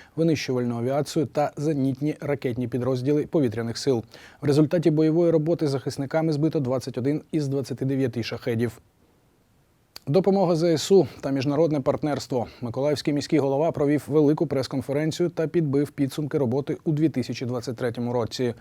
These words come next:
Олександр Сінкевич говорив про відновлення міста, ситуацію з водою, виплати постраждалим миколаївцям та інше.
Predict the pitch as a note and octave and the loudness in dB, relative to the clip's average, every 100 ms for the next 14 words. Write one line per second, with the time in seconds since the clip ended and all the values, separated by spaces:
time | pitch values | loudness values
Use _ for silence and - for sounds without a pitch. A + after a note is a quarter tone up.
0 | - - - D3+ F#3+ F3+ F3+ - D#3 C3+ | -12 -10 0 0 2 0 0 0 0 2
1 | F3 F3 C3 C#3+ D#3 D#3+ - D#3+ D3+ D3+ | 2 4 4 4 4 2 2 2 2 2
2 | D#3 E3+ C3 B2 A#2+ D#3 D3+ E3+ C#3+ - | 2 2 2 2 2 2 0 -2 -2 -6
3 | - - D3+ F3+ E3+ - B2 B2+ A#2 E3 | -16 -6 -2 0 0 0 2 2 2 2
4 | F3 C3+ E3 D#3 C#3 C3+ C3 - C3+ B2 | 4 4 4 2 0 -2 -6 -6 -4 -2
5 | D3+ C#3 B2 A#2+ C3+ D3+ E3+ - E3+ C#3+ | 0 0 -2 -2 -2 0 -2 -2 -4 -2
6 | B2+ - C#3 B2+ - C3 | -4 -4 -2 -2 0 -2